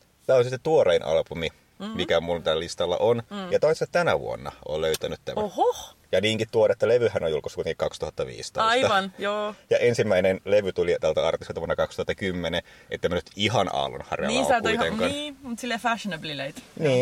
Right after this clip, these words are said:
Speaker 2: Joo.
Speaker 1: niin.
Speaker 2: Okei.
Speaker 1: Niin, ja mä siis kyseessä on siis tää artisti, joka nyt tänä vuonna on ollut eniten esillä X Ä A kahdentoista ylpeänä äitinä, elikkä kyseessähän on siis Grimes.
Speaker 2: No aivan.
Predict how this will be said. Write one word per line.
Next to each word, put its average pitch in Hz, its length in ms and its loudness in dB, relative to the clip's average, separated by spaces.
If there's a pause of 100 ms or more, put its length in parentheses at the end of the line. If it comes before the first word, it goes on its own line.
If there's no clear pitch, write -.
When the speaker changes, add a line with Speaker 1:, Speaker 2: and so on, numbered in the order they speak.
Speaker 2:
Joo. - 80 -
Speaker 1:
niin. 110 280 0 (160)
Speaker 2:
Okei. 190 380 -2 (1900)
Speaker 1:
Niin, 95 220 -8
ja 87 80 -2
mä 104 60 0
siis 131 200 -2
kyseessä 151 360 2
on 131 100 4
siis 123 160 -4
tää 120 180 6
artisti, 127 320 0
joka 104 120 4
nyt 113 160 2
tänä 147 220 4
vuonna 101 260 6
on 98 80 2
ollut 95 300 4 (380)
eniten 113 420 2
esillä 101 520 2 (480)
X - 120 -10 (120)
Ä 92 120 2 (200)
A 95 140 4 (120)
kahdentoista 85 640 0 (400)
ylpeänä 92 440 -4
äitinä, 113 480 2
elikkä - 180 -6
kyseessähän 98 520 -4
on 90 100 -2
siis - 200 -12
Grimes. 80 560 -2 (100)
Speaker 2:
No 262 280 4
aivan. 220 580 2